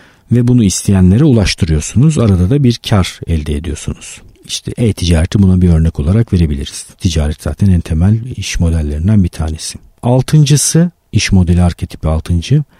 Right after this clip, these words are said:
pazar yeri. Pazar yeri özellikle Apple sonrasında, Apple'ın, Steve Jobs'ın, e, iPhone için kurguladığı, e, noktadan itibaren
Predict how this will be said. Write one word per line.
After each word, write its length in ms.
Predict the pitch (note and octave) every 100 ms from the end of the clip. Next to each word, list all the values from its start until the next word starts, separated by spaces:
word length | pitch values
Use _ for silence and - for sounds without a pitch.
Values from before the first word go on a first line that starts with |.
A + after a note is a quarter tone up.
| _ _ _ _ -
pazar 360 | A#2 A2 B2
yeri. 380 | G#2+ E2+ D#2 C#2+ _ _
Pazar 320 | A#2 A#2+ D#3
yeri 240 | D3+ D3+ C#3
özellikle 500 | C3+ C#3+ - D3 C3+
Apple 200 | - A2+
sonrasında, 840 | - G2 F2+ - F#2 F2 E2+ D#2+ - _ G#2+
Apple'ın, 300 | - F2+ E2+
Steve 300 | - G#2 F2+
Jobs'ın, 500 | F#2+ - - A2 F#2+
e, 440 | F#2 F2+ E2+ D2 - _ _ G#2+ A2
iPhone 300 | - G2 F2
için 320 | - F2+ E2
kurguladığı, 920 | - F#2 F#2 F2+ F#2 E2 G2+ F#2+ F#2
e, 280 | E2+ - G2 F2+ F2 F#2
noktadan 440 | F#2+ - G2 G2+
itibaren 960 | F2+ - F2+ F2 F2 F2 G2+ D3+ F3+